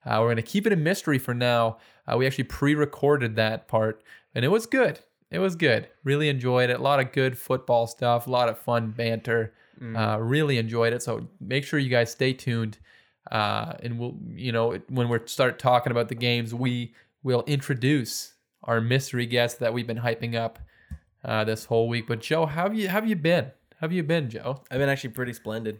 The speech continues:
Speaker 1: Yeah?
Speaker 2: Yeah, I've been
Speaker 1: That's
Speaker 2: good.
Speaker 1: good. That's good to hear.
Speaker 2: I'm excited for our episode today.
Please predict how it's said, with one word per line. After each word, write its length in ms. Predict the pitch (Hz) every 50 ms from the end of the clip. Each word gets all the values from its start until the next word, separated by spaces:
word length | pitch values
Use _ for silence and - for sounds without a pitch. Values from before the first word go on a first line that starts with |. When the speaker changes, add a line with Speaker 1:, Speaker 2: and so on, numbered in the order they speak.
| _ -
Speaker 1:
Yeah? 460 | - 131 127 143 151 190 285 381 381 330 -
Speaker 2:
Yeah, 240 | 110 110 110 113 113
I've 80 | 127 135
been 100 | 202 -
Speaker 1:
That's 100 | - -
Speaker 2:
good. 80 | 104 104 110
Speaker 1:
good. 260 | 339 349 262 - 117 -
That's 240 | - 165 170 165 - -
good 200 | - 208 208 202
to 80 | 190
hear. 320 | 160 160 196 226 233 262 208
Speaker 2:
I'm 60 | 151
excited 380 | 175 - - 123 117 117 113
for 120 | - 113 107
our 60 | 104
episode 320 | 104 - - - 107 104 -
today. 300 | - 104 104 110 127